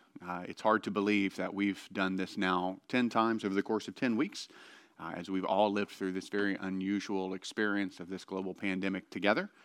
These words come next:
And yet we are hopeful that next Sunday, Lord willing, uh, we'd be able to gather together.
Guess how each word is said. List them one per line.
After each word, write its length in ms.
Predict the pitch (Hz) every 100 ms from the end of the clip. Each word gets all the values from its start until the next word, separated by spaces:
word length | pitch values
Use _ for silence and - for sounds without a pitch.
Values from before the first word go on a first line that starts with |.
| - - _ - -
And 100 | 101
yet 160 | 98
we 140 | 101 95
are 140 | 92
hopeful 500 | - 139 - 156 147
that 180 | 110 -
next 240 | 104 101
Sunday, 360 | - 127 120 123
Lord 220 | 110 110
willing, 440 | 95 110 156 240 220 -
uh, 160 | 92 92
we'd 160 | 98 92
be 140 | 98
able 100 | 98
to 80 | 95
gather 320 | 95 95 95
together. 560 | - 92 95 92 95